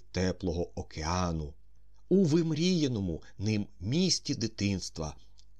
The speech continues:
серед балконних пальм і фікусів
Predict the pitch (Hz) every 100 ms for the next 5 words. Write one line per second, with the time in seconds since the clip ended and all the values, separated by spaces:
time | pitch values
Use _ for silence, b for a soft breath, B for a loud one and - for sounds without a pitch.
0 | - - 98 92 85 - b 82 98 95
1 | - 117 101 90 85 - - 160 175 160
2 | 151 b b 180 160 - - 113 - 107
3 | - 92